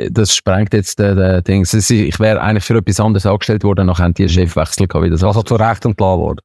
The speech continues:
Speaker 1: Ich finde absolut. Ich habe mich schon, ich habe mir keine zehn Kolumnen gegeben. Ich, <laughs> nach zehn hat er gefunden, ist jetzt okay, gehen wir. Ja, wir gehen.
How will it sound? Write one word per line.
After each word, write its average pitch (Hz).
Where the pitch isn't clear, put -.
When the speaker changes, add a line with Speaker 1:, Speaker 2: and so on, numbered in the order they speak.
Speaker 1:
Ich 175
finde 135
absolut. 101
Ich 101
habe 127
mich 120
schon, 113
ich 104
habe 120
mir 104
keine -
zehn 113
Kolumnen 110
gegeben. 85
Ich, -
<laughs> 135
nach 123
zehn 120
hat 120
er 123
gefunden, 113
ist 110
jetzt 113
okay, 123
gehen 123
wir. 90
Ja, 78
wir 87
gehen. 82